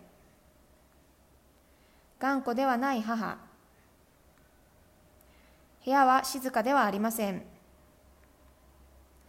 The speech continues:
静かではない部屋。リンゴは好きではありません。好きではないリンゴ。あの人は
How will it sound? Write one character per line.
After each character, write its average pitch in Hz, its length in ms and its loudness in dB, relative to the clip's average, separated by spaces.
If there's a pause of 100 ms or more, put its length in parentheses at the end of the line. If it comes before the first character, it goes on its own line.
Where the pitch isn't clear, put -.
(320)
静 262 300 -8
か 240 120 0
で 254 120 0
は 233 100 0
な 262 160 0
い 254 80 -2
部 202 100 -8
屋。 190 260 -6 (2250)
リ 262 140 -2
ン 277 80 -2
ゴ 269 100 2
は 285 140 2
好 - 140 -10
き 269 100 -6
で 254 80 0
は 262 220 2
あ 202 40 -2
り 214 120 -4
ま 226 100 -2
せ 214 180 -4
ん。 185 200 -10 (2000)
好 233 80 -12
き 277 100 -6
で 269 120 0
は 240 120 2
な 277 180 -2
い 247 80 -4
リ 208 140 -4
ン 202 80 -4
ゴ。 196 340 -6 (2000)
あ 226 100 -6
の 277 120 0
人 247 220 -4
は 269 180 2